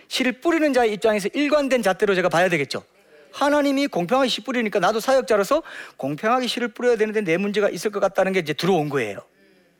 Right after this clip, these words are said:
일관되죠, 주제가? 테마를 일관되게 하는 게 핵심입니다. 그러면서 심화가 돼가지고, 여러분, 왜 한 구절 한 단어를 중시하라 하냐면은 성경 말씀이 이렇게 범위가 좁혀질수록 상상력과 창의력이 극대화돼요.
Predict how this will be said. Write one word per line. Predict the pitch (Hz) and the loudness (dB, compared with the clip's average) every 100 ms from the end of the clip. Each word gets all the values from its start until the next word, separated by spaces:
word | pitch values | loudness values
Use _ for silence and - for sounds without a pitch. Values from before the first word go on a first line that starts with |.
| _ _ _ _ | _ _ _ _
일관되죠, | 262 277 277 240 196 - | 0 2 2 2 0 0
주제가? | 185 190 151 - - _ _ _ - - - | 0 2 0 -2 -10 _ _ _ -20 -20 -10
테마를 | - 302 285 269 - | 0 2 4 2 0
일관되게 | 269 285 262 240 | 0 0 2 0
하는 | 226 220 | 0 0
게 | |
핵심입니다. | 175 - 240 170 131 | -2 -2 -2 -2 -2
그러면서 | 220 240 226 - - | 0 2 0 -4 -4
심화가 | - 269 285 302 | -2 2 2 2
돼가지고, | 185 180 143 143 196 110 - - - - _ | 2 2 0 0 -2 -2 -12 -20 -20 -20 _
여러분, | 185 254 233 - _ _ | 0 2 0 -8 _ _
왜 | 214 | 2
한 | 285 262 247 | 2 2 0
구절 | 262 254 233 208 - | 0 2 2 0 -4
한 | - 247 | -4 0
단어를 | 226 226 220 | 2 2 0
중시하라 | - 202 208 180 | -2 -2 2 2
하냐면은 | 160 170 165 165 233 131 - | 0 -2 -4 -2 -2 -4 -6
성경 | - 254 269 254 | -2 0 2 2
말씀이 | 165 175 - 208 208 | 2 0 -2 -4 -4
이렇게 | - 151 151 135 | -4 -4 -4 -2
범위가 | 147 180 226 | -2 0 0
좁혀질수록 | - 302 - 214 196 - 202 | 0 -2 -2 -2 -2 -2 -2
상상력과 | - - 233 233 254 226 180 | -2 -6 -4 -2 -2 -2 -2
창의력이 | - 240 233 190 160 | -2 -2 -2 -2 -2
극대화돼요. | 190 226 170 - - | -4 -2 -2 -4 -14